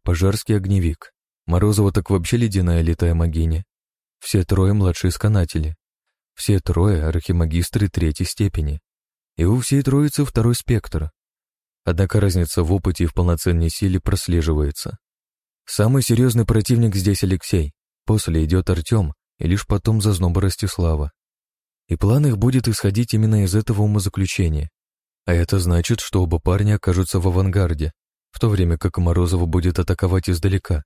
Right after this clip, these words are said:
Магия у неё подходящая для этого. Да и команда у них выйдет более чем слаженная. Что ж, у меня тоже крошечный план, собранный на коленке, имеется.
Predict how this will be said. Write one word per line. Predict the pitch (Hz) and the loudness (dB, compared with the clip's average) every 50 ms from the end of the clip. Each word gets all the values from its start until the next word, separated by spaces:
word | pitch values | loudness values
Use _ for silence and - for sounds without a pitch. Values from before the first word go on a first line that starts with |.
| _ _ _ _ _ _ _ _ _ | _ _ _ _ _ _ _ _ _
Магия | 117 127 123 104 90 87 | -2 0 0 2 2 2
у | 82 | 2
неё | 85 85 78 | 2 0 0
подходящая | - 90 - - 101 87 87 82 - - 87 82 | 0 -4 -2 -2 -2 0 0 -2 0 -2 -4 -2
для | 78 82 82 80 | -2 0 0 0
этого. | 80 - - 82 78 78 - _ _ _ _ _ _ _ _ _ _ _ _ _ - | 0 -2 -2 -4 -4 -6 -10 _ _ _ _ _ _ _ _ _ _ _ _ _ -2
Да | 98 110 | 2 2
и | 113 101 | 2 2
команда | - - 82 78 87 101 110 120 | 2 0 0 0 2 0 2 2
у | 120 120 | 2 2
них | 120 110 104 | 2 0 0
выйдет | 107 113 107 113 107 | 0 0 0 0 -2
более | 98 95 104 104 98 104 | 0 0 0 2 2 0
чем | 95 - 104 101 - | 0 0 -2 -2 -2
слаженная. | - 98 95 95 90 95 92 90 87 87 90 - _ _ _ _ _ _ _ _ _ _ _ _ _ _ _ _ | 0 0 0 2 0 0 0 0 0 -2 -4 -6 _ _ _ _ _ _ _ _ _ _ _ _ _ _ _ _
Что | - - - 113 98 85 78 76 | -14 -2 0 0 2 2 0 -2
ж, | - - | 0 0
у | 101 | 2
меня | 117 139 147 135 | 2 4 2 2
тоже | - 110 110 98 107 98 | 2 2 2 2 0 0
крошечный | - 107 107 95 - - 85 - - 87 85 - | 0 0 0 0 0 -2 -6 -4 -2 -2 -2 0
план, | - 90 90 85 80 78 - - | 0 0 0 0 0 -4 -6 -6
собранный | - - 95 87 92 95 90 87 | -4 -4 -2 0 0 0 2 2
на | 85 85 - | 0 0 0
коленке, | - 87 85 80 78 - - 85 | 0 0 0 0 -2 -2 -2 -2
имеется. | 82 80 78 80 78 - - - - | -2 -2 -2 -2 -4 -6 -6 -10 -12